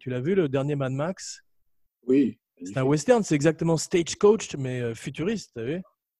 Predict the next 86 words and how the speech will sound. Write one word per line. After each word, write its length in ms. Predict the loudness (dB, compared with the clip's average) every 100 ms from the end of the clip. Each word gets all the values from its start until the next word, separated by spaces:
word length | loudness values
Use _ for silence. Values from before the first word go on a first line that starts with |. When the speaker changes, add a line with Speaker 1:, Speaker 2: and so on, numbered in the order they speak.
| _ _
Speaker 2:
C'est 80 | -14
ça, 240 | -6 -4 -4
ouais. 120 | -10
Puis 120 | -12
c'est 40 | -18
du 100 | -16
pur 200 | -14 -14
cinéma, 400 | -12 -6 -6 -6
quoi. 160 | -14 -20 _ _ -4
Speaker 1:
Ouais, 260 | -2 -4 -10
ça, 180 | -10 -8
ça, 180 | -6 -8
ça 140 | -6
m'a 120 | -8
Speaker 2:
On 180 | -6 -4
Speaker 1:
vraiment, 200 | 0 0
Speaker 2:
peut, 20 |
je, 140 | 0 -2
Speaker 1:
euh, 100 | -2
Speaker 2:
je 80 | -2
crois 160 | 0
même 100 | 4
pas 80 | 4
qu'on 140 | 2
puisse 160 | 0 -4
dire 160 | 4 4
du 120 | 4
mal 320 | 4 6 4
de 100 | 2 -4
ce 160 | -4
film. 240 | -4 -6 -6
C'est-à-dire, 300 | -10 -12 -12
c'est, 420 | -12 -12 -10 -10 -10
on 140 | -8 -8
prend, 220 | -6 -2
on, 420 | 0 -2 -4 -10 -6
on 140 | 2 2
le 60 |
prend, 200 | 2 -2
on 20 | 0
le 100 | 0
regarde 300 | 0 -2 0
pas, 140 | -2
sinon. 300 | -2 -8 -10 -14
Mais, 140 | -16
euh, 60 | -14
Speaker 1:
Ah, 140 | -8 -8
c'est 180 | -6 -8
du 160 | -6
miel 260 | -2 -2 -2
pour 100 | -2
mes 160 | -2
oreilles. 160 | 0 0
Je 60 | -2
suis 80 |
content 240 | -6 -4 -4
de 40 |
t'entendre 360 | -4 -4 -4 -2
dire 180 | -4 -2
ça. 200 | -2 -2
<laughs> 920 | -4 -4 -6 -6 -8 -10 _ -20 _
C'est 120 | -8
pour 120 | -4 0
moi 140 | 0
un 40 |
des, 160 | 0 -4
un 100 | -4
des 80 | -8
films 140 | -6 -6
les 60 |
plus 180 | -6 -8 -10
spectaculaires 760 | -2 0 0 -2 -2 0 2
de, 60 | 0
de 200 | -4 -10
ces 160 | -8 -8
dix 140 | -6
dernières 340 | -4 -2 -2
années 300 | -2 -2 0
et 60 | 0
de 100 | -2
l'histoire 240 | -4 -4
du 60 | -6
cinéma 280 | -6 -6 -4
en 80 | -4
général. 360 | -6 -6 -6
Et, 140 | -8